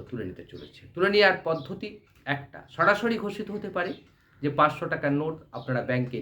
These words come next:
জমা দিয়ে দিন, মানুষের কাছে ব্যাংকে জমা দিয়ে দিন এবং ব্যাংক সে টাকা আপনাদেরকে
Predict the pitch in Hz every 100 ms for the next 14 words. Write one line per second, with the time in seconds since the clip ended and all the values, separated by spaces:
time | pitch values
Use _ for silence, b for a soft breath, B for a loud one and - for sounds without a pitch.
0 | 113 120 135 139 135 143 - - _ _
1 | _ _ _ - 104 123 131 107 101 -
2 | 104 - _ b b b 135 147 135 131
3 | 127 127 135 160 180 180 - _ _ -
4 | 113 127 127 131 131 - - _ - -
5 | 131 117 113 101 - _ _ _ - -
6 | 104 101 101